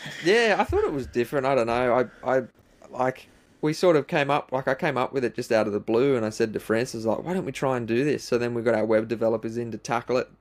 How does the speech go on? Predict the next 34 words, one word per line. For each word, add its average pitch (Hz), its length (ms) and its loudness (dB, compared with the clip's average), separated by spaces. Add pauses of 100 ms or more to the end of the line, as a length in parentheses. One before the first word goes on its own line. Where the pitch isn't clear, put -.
(140)
and 120 120 -6
then 113 120 -6
they 113 140 -2
tackled 120 380 -4
it, 135 140 -6
and 120 80 -10
then, 110 220 -8 (440)
yeah, 117 320 2 (340)
we've 113 200 -4
had, 113 260 0
um, 104 340 0 (480)
we've 120 160 -6
had 120 300 2
some 113 260 -6
people 113 380 -2
copy 110 360 -2
us, 135 140 -6
but - 200 -2 (520)
good 139 160 4
on 123 140 2
them. 135 280 0 (180)
I, 127 300 0
I 131 40 2
think 135 200 -2
that 123 160 0
means 127 200 0
we 120 80 2
must 123 240 -4
be 127 80 -2
doing 123 180 4
something 120 320 -2
right 127 260 2
if 113 140 -4
they're 120 160 2